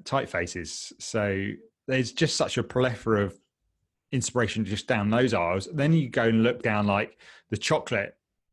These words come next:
and confectionery aisles, and they have a lot of, uh, you know, it's to, i-, if you have an interest in typography, the supermarket is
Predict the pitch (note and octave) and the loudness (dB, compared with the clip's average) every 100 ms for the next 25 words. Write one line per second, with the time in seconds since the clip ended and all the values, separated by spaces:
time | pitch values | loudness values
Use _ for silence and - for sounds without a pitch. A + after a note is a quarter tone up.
0 | _ - A2 G2 D3 - A2+ G2 F2+ F2+ | _ -10 -10 -2 -2 0 0 0 2 0
1 | G#2 G#2+ A2+ D3 A#2+ G2+ G2 F#2+ F#2 F2 | -2 0 2 2 2 0 0 0 -4 -8
2 | _ _ - _ _ _ _ _ C3 A#2+ | _ _ -20 _ _ _ _ _ -2 0
3 | G#2+ G#2 - - _ _ D#4 B2 G2 G2 | 0 -2 -8 -14 _ _ -8 -6 -4 -6
4 | - F3 E3 - D#3+ D#3+ - F3 E3 E3 | 0 0 0 -2 0 2 0 0 4 4
5 | D3+ D3 C3+ A#2+ - A2+ A#2 B2 A#2 - | 4 2 2 0 0 0 0 0 -4 -4
6 | F2+ F#2+ G2+ G2 - B2+ G#2 F#2+ - G#2+ | -4 -2 -2 -2 0 0 0 -4 -6 -10
7 | G2 | -10